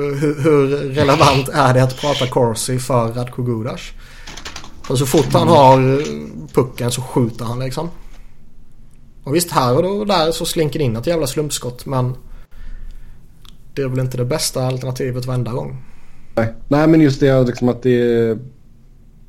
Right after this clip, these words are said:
Speaker 2: jag tycker jag ser fler skott från sämre vinklar, och visst, ibland går det ju hem, liksom. Eh, men, eh, har det nått sin peak? Eller tror ni att det kommer bli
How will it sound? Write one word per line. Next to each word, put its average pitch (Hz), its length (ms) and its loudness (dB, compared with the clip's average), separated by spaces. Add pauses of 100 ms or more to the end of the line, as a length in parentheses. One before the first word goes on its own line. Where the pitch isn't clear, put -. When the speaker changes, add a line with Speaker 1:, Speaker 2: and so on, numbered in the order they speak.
(160)
Speaker 2:
jag - 160 -10
tycker 131 200 -2
jag 131 140 4
ser 135 140 0
fler 123 200 2
skott 113 300 -4
från 113 340 0
sämre 110 320 2
vinklar, 110 420 -2
och 110 280 0
visst, - 240 -6
ibland 104 320 0
går 151 80 4
det 151 80 4
ju 117 80 6
hem, 113 260 0
liksom. 110 280 -6 (1300)
Eh, 113 460 0 (2000)
men, 117 160 2
eh, 123 580 4
har 147 120 4
det 160 60 6
nått 160 220 2
sin 135 260 2
peak? - 840 -4
Eller 131 140 2
tror 127 160 2
ni 127 80 6
att 120 60 0
det - 60 -12
kommer 127 180 4
bli 120 460 4